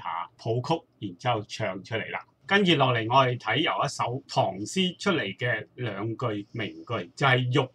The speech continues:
窮千里目，更上一層樓。係出自《登鸛雀樓》，王之渙唐詩一首五言絕詩。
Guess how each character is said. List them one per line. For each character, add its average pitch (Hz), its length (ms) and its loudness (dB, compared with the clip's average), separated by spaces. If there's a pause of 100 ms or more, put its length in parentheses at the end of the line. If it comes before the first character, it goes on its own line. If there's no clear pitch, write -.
(120)
窮 107 300 -2 (140)
千 170 380 0
里 117 180 0
目， 123 260 0
更 123 380 2
上 101 400 -4 (360)
一 139 80 2 (220)
層 - 220 -6 (100)
樓。 85 140 -10 (1040)
係 143 220 2
出 202 120 2
自 190 160 -2 (180)
《登 185 320 2
鸛 135 340 0
雀 - 120 -2
樓》， - 100 0 (360)
王 104 420 -2
之 175 220 -2
渙 113 280 0 (140)
唐 101 360 -2
詩 156 400 0
一 165 120 -2
首 120 260 0
五 - 340 -10 (280)
言 95 280 -6
絕 107 180 -10
詩。 - 360 -6